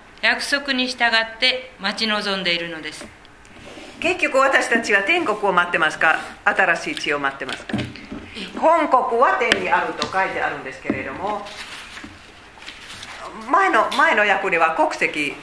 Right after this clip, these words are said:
Speaker 2: になってたでしょう。
Speaker 1: うん、はい。
Speaker 2: 国籍。はい。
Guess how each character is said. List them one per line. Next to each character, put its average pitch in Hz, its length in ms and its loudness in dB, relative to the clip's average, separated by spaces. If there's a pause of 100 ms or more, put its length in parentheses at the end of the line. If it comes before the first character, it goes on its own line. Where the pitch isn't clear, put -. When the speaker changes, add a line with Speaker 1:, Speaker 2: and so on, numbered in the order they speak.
(320)
Speaker 2:
に 175 100 -4
な 226 120 2
っ - 40 -4
て - 120 -4
た 220 120 0
で 220 80 -2
し 220 40 -4
ょ - 20 -4
う。 208 40 -4
Speaker 1:
う - 40 -4
ん、 - 0 -
は - 80 -4
い。 - 20 -10 (300)
Speaker 2:
国 190 160 -8
籍。 - 300 -12 (480)
は 202 120 4
い。 139 140 -2